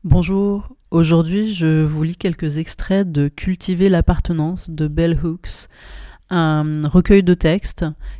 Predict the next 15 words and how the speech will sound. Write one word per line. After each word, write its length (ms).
qui 140
s'inscrit 440
dans 120
les 200
géographies 600
féministes 600
noires 600
et 100
qui 180
vient 220
d'être 460
traduit 580
par 240
Noémie 400
Grunenwald 800